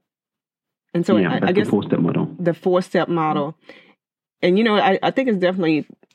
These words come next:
Speaker 1: very, very interesting that you said that, you know, obviously in order for us to kind of be more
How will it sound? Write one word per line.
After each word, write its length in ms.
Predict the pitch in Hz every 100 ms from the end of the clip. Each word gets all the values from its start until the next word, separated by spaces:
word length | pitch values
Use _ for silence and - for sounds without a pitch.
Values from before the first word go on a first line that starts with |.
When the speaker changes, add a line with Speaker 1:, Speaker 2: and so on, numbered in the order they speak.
| _ _
Speaker 1:
very, 600 | - 156 175 190 202 196
very 260 | 180 180 170
interesting 520 | 175 175 180 180 160
that 180 | 160 165
you 60 | 165
said 220 | 160 147
that, 200 | 147 - -
you 120 | 175
know, 200 | 135 147 -
obviously 680 | 170 175 - 156 151 151 - _ - _ _ _
in 100 | 170
order 220 | 120 180
for 120 | 180 170
us 100 | 175
to 100 | 185
kind 160 | 185
of 80 | 156
be 120 | 170
more 500 | 160 160 156 156 156